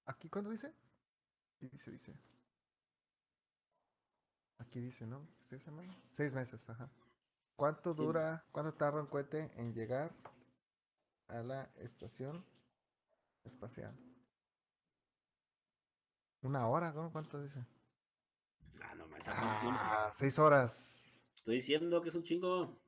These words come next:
Speaker 1: No, espérate, el tiempo de vehi-, varía según la misión y el tipo de vehículo espacial utilizado. Aproximadamente el tiempo promedio para llegar a,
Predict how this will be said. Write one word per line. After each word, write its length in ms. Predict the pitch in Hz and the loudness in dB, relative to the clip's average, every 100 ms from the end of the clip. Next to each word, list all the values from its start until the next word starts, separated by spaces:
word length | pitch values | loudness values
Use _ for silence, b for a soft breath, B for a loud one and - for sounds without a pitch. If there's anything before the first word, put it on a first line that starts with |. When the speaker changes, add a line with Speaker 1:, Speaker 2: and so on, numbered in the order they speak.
| _ - | _ -2
Speaker 1:
No, 120 | 120 | 0
espérate, 300 | 127 139 123 | 2 2 2
el 1300 | 123 139 135 139 135 135 135 135 131 123 131 - 120 | -2 -4 -4 -6 -6 -8 -10 -12 -10 -10 -8 -8 -6
tiempo 240 | 131 139 127 | -6 -4 -2
de 120 | 127 | -2
vehi-, 140 | - - _ _ _ _ _ _ | -6 -20 _ _ _ _ _ _
varía 360 | 123 127 147 170 | 8 10 10 8
según 320 | 165 139 156 | 8 8 10
la 80 | 160 | 12
misión 440 | 143 - 151 160 - | 10 8 8 8 6
y 80 | |
el 100 | 131 | 2
tipo 220 | 143 135 147 | 4 4 6
de 60 | |
vehículo 240 | 135 135 139 | 6 6 2
espacial 300 | 131 123 135 | 2 0 2
utilizado. 260 | 127 120 120 | 2 2 2
Aproximadamente 520 | 120 143 135 139 135 | 2 4 6 4 0
el 60 | |
tiempo 240 | 139 135 135 | 0 0 0
promedio 220 | 127 131 | 2 2
para 120 | 131 | 4
llegar 180 | 120 123 | 4 6
a, 160 | 131 | 4